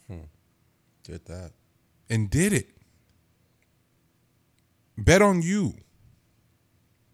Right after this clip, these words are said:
Speaker 2: Bet on you in the name of the advancement of, of all of us. And how, and how people continue to not be able to see that part of the economics is, is, is strange. So back to the business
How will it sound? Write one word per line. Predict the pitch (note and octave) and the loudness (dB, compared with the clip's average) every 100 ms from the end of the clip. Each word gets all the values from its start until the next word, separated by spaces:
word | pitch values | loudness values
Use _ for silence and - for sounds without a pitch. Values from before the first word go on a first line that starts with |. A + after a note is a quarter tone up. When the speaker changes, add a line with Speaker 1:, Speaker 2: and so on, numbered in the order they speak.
| _ _ _ _ - | _ _ _ _ -12
Speaker 2:
Bet | B2 C3 E3 | -2 2 4
on | D3 | 2
you | C#3 C#3+ | 0 -2
in | B2+ | -2
the | A2+ | -4
name | G#2+ A#2+ A#2 | -4 -4 -4
of | G#2+ | -4
the | G2+ | -6
advancement | F#2 A2 - G#2 | -6 -8 -6 -8
of, | F#2 F#2+ E2 _ _ _ | -6 -8 -10 _ _ _
of | G2+ F2+ | -14 -10
all | A2 A2 G#2 | -4 -4 -4
of | F#2 F#2+ | -6 -12
us. | - - - - _ _ _ _ _ _ _ _ _ _ _ _ _ _ _ _ _ - _ _ _ | -16 -20 -20 -20 _ _ _ _ _ _ _ _ _ _ _ _ _ _ _ _ _ -20 _ _ _
And | G#2+ G#2+ | -4 -2
how, | A#2+ - | -2 -2
and | A2+ A2 G#2+ | -4 -4 -6
how | C3+ B2 | -6 -6
people | - C3 B2+ | -6 -8 -8
continue | A2+ G2 - C#3 B2 A#2+ A2+ | -10 -10 -4 -4 -2 -2 -4
to | - | -8
not | A2 G#2 F#2 | -8 -8 -10
be | A2+ | -10
able | A2+ G2 | -8 -10
to | G2 | -10
see | - C#3+ C#3 B2+ - _ _ _ _ | -10 -8 -8 -10 -12 _ _ _ _
that | - B2+ - | -4 -4 -2
part | - C3+ A2+ - | -2 0 -2 -2
of | A2+ A2 G2+ - _ _ _ - | -6 -6 -8 -16 _ _ _ -12
the | - | -8
economics | A#2+ A2+ A2 A#2 A2 F#2+ - | -6 -6 -4 -2 -2 -4 -8
is, | F2+ E2 - | -10 -10 -6
is, | G2+ F2+ - - | -4 -4 -8 -12
is | F2+ | -12
strange. | - - C3+ A#2+ G2+ | -10 -4 -2 -2 -4
So | C3+ B2 A2 | -2 0 -2
back | G2 A2+ - | -4 -6 -8
to | G2 | -12
the | |
business | E2+ B2 C3 A#2 G2+ F2+ - | -8 -4 -4 -4 -4 -6 -12